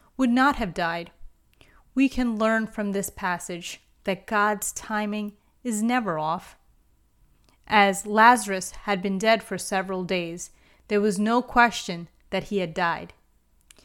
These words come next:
Jesus had the tomb opened and shouted for Lazarus to come out of the tomb. We then read about Lazarus,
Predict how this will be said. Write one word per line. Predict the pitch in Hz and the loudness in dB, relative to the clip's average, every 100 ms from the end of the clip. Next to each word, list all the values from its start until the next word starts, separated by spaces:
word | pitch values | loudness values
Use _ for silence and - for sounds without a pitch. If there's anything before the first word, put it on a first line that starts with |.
| _ _ - | _ _ -12
Jesus | 190 233 262 269 262 | -2 2 2 0 -6
had | - - 220 202 196 214 | -8 0 4 4 2 -4
the | 190 | -6
tomb | 180 - 220 214 - | -6 -4 -2 -2 -2
opened | 226 254 - 262 254 - - - - | 0 0 0 -2 -2 -4 -14 -14 -6
and | 202 | -4
shouted | - - 226 240 214 165 - _ _ _ | -2 -2 2 2 0 -6 -10 _ _ _
for | 202 | -2
Lazarus | 196 202 208 196 180 175 | 2 4 4 2 -4 -8
to | - | -10
come | 202 202 202 | -8 -4 2
out | 226 226 | 4 2
of | |
the | 196 | -2
tomb. | 180 - 185 - - _ _ _ _ - _ _ _ _ _ | -6 -10 -14 -16 -20 _ _ _ _ -20 _ _ _ _ _
We | 214 240 | 2 4
then | 226 254 277 285 285 - | 4 4 4 2 -2 -4
read | 190 226 226 220 | -2 0 0 0
about | 202 202 202 | 0 0 0
Lazarus, | 190 185 180 180 - - | 2 2 2 -4 -10 -12